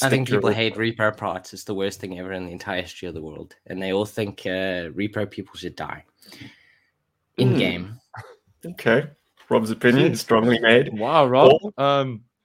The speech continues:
Speaker 3: I actually
Speaker 2: <laughs>
Speaker 3: think a lot more people are in favor of repro parts than those
Speaker 1: Oh,
Speaker 3: who
Speaker 1: you
Speaker 3: aren't.
Speaker 1: think they're more tolerant? Okay, okay.
Speaker 3: No, I wouldn't say tolerant.
Speaker 1: Prepare
Speaker 3: I
Speaker 1: to be
Speaker 3: think
Speaker 1: proved wrong.
Speaker 2: Well, then the way the numbers shake out,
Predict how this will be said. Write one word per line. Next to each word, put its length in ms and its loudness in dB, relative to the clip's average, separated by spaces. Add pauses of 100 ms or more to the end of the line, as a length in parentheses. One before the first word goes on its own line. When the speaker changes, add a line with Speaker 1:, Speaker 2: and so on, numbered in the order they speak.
(600)
Speaker 3:
I 160 6
actually 300 4
Speaker 2:
<laughs> 20 -8
Speaker 3:
think 180 -2
a 60 0
lot 180 0
more 140 0
people 340 -2
are 300 0
in 180 -8
favor 420 -2
of 100 -6
repro 440 -6
parts 380 -6
than 280 -6
those 240 -6
Speaker 1:
Oh, 40 0
Speaker 3:
who 80 4
Speaker 1:
you 60 2
Speaker 3:
aren't. 80 -4
Speaker 1:
think 120 -4
they're 140 4
more 100 2
tolerant? 560 2
Okay, 440 -2 (100)
okay. 280 -8 (520)
Speaker 3:
No, 180 -6
I 80 2
wouldn't 240 2
say 140 4
tolerant. 340 4
Speaker 1:
Prepare 160 6
Speaker 3:
I 40 4
Speaker 1:
to 60 -6
be 140 4
Speaker 3:
think 80 -10
Speaker 1:
proved 360 4
wrong. 600 4 (800)
Speaker 2:
Well, 180 0
then 400 -8
the 60 -2
way 160 2
the 80 -4
numbers 320 -2
shake 320 -4
out, 360 -4